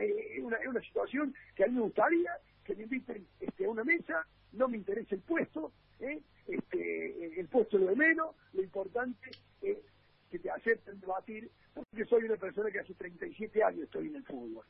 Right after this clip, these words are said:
y una persona que hace ocho años me tocó en México, junto con dos personas más, eh, ser, este,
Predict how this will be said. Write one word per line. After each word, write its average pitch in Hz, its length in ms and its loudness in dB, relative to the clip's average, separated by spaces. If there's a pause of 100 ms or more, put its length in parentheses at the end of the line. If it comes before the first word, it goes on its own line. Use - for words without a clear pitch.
(180)
y 185 80 -2
una 208 120 4
persona 240 440 4
que 208 140 -2
hace 180 160 -6
ocho 294 300 2
años 285 360 0 (300)
me 175 120 -8
tocó 226 380 4
en 254 100 -4
México, 277 540 -2 (200)
junto 226 360 2
con - 140 -6
dos 254 180 6
personas 247 380 0
más, 262 240 6 (460)
eh, 233 220 0 (280)
ser, 240 260 4 (220)
este, 170 580 -4